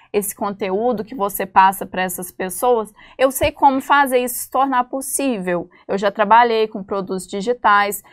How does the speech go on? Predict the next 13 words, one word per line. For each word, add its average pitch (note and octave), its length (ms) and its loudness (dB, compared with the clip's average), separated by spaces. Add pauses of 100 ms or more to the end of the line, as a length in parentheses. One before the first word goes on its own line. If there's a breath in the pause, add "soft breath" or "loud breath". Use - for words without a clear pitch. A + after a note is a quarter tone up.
(120)
eu A#3 100 -2
sei B3+ 220 2
como B3 320 0
promover A#3+ 840 2
na, G#3+ 440 4
na G3+ 100 -2
internet, A3+ 1040 -2 (260 soft breath)
então A#3 300 0
eu C4+ 100 0
sei C4+ 220 -2
como C#4 420 4
transformar C4+ 840 0
isso C4 500 -4